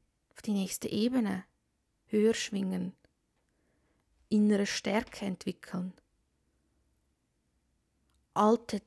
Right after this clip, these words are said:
Dinge loslassen, die dich zurückziehen, damit eben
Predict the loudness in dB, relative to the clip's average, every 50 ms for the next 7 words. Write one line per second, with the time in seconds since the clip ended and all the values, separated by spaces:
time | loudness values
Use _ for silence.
0 | _ 2 6 8 8 8 8 8 6 4 4 2 2 2 2 0 -2 -2 -2 -4
1 | -4 -4 -4 -4 -4 -4 -6 -8 -8 -10 -8 -6 -2 0 0 0 -2 -4 -8 -6
2 | -4 -4 -2 -2 -2 -4 -6 -8 -12 -16 _ _ _ _ _ -4 0 2 4 4
3 | 4 2 0 -2 -2 0 0 0 0 -2 -2